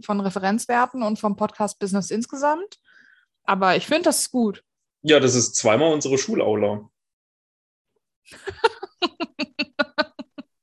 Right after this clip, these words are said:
Speaker 2: Oder ein
Speaker 1: Sind wir jetzt, wie viele Fußballfelder wären das?
Speaker 2: <laughs> Ja, ich
Speaker 1: Oder
Speaker 2: war
Speaker 1: wie viel
Speaker 2: gerade im
Speaker 1: Hektar?
Speaker 2: Fußballstadion. Wie viel
Speaker 1: Ja.
Speaker 2: passt in so ein Fußballstadion?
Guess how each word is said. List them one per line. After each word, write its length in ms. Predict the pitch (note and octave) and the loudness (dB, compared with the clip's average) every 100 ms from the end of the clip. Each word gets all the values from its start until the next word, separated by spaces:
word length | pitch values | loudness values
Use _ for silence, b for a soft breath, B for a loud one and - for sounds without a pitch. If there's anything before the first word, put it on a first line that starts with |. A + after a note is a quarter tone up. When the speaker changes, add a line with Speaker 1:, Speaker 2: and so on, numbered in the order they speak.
| _ | _
Speaker 2:
Oder 240 | - C3+ C3 | -2 2 2
ein 140 | B2 B2 B B B | 2 -4 B B B
Speaker 1:
Sind 300 | - D4 C#4+ | -2 -2 0
wir 100 | D4 | 0
jetzt, 260 | C#4 - - | 0 -2 -10
wie 180 | - B3+ | 0 2
viele 180 | C#4 D#4 | 4 4
Fußballfelder 640 | E4+ D#4+ D4 D4 C4 B3+ | 4 4 4 4 4 4
wären 220 | A#3 B3 C#4+ | 2 0 0
das? 260 | D#4+ - - | -6 -8 -14
Speaker 2:
<laughs> 40 | - - - - - _ B B B B | -14 -12 -8 -8 -10 _ B B B B
Ja, 100 | - | -6
ich 100 | - | -2
Speaker 1:
Oder 120 | A#3+ A#3 | 2 2
Speaker 2:
war 40 | |
Speaker 1:
wie 60 | B3+ | 2
viel 160 | A#3+ | 0
Speaker 2:
gerade 140 | G3+ B3 | 0 0
im 20 | |
Speaker 1:
Hektar? 300 | - B3+ C#4+ | 0 -4 -4
Speaker 2:
Fußballstadion. 1000 | F3 - C3 - C3+ G#2+ A2+ A2+ A2 A2+ B B - | -6 0 0 0 -4 -2 -4 -4 -6 -8 B B -2
Wie 100 | E3+ | 2
viel 80 | A#3 | 4
Speaker 1:
Ja. 80 | G#3+ | 2
Speaker 2:
passt 140 | G3 | 0
in 80 | F3 | 2
so 80 | F3 | 2
ein 40 | |
Fußballstadion? 880 | E3+ G#3+ G3+ F#3 - F#3 F#3+ G3 F#3+ | 2 -4 -2 -2 2 2 2 2 0